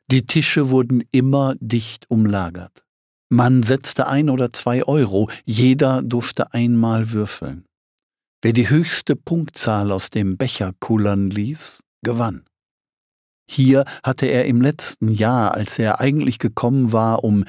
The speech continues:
Hermann Volks mit einem Beil ins Jenseits zu befördern, drei Torten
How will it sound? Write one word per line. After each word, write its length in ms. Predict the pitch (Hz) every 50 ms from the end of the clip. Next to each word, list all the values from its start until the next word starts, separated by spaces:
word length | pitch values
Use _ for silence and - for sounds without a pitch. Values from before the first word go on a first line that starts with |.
| - - -
Hermann 460 | - - 120 120 120 113 110 107 95
Volks 560 | - - - - 127 131 113 110 - - -
mit 180 | - 101 95 -
einem 400 | - 104 104 101 95 92 90 104
Beil 400 | - 107 107 120 117 113 110 -
ins 300 | - 98 98 92 - -
Jenseits 680 | 107 110 113 117 113 101 101 101 95 101 - - -
zu 140 | - - 104
befördern, 560 | 101 104 - - 107 104 107 113 120 120 113 - - - _ _ _ _ _ _ -
drei 440 | - 113 98 104 110 120 123 120 131 _ -
Torten 560 | - - 113 107 95 85 _ - - 80 82